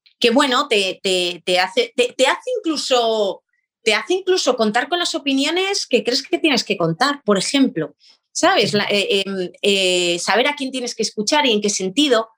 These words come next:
y cómo utilizar lo que escuchas, em, y qué, y qué, con lo que te quedas, con lo que no te quedas.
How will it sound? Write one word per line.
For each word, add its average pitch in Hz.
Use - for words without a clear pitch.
y 214
cómo 247
utilizar 214
lo 190
que 180
escuchas, 226
em, 175
y 214
qué, 226
y 202
qué, -
con 196
lo 190
que 196
te 185
quedas, 262
con 185
lo 180
que 180
no 202
te 202
quedas. 240